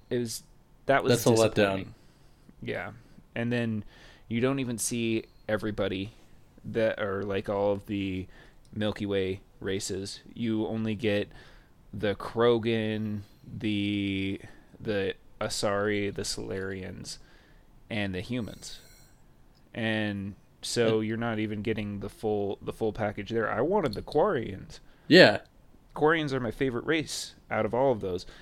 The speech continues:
Speaker 1: And then out of the un-, unplayable ones, or the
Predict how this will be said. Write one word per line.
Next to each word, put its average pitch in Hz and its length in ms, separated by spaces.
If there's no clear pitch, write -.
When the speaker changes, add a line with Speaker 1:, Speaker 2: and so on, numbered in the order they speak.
Speaker 1:
And 120 140
then 123 280
out 113 160
of 104 120
the 101 320
un-, 113 280
unplayable 117 800
ones, 170 500
or 117 160
the 98 500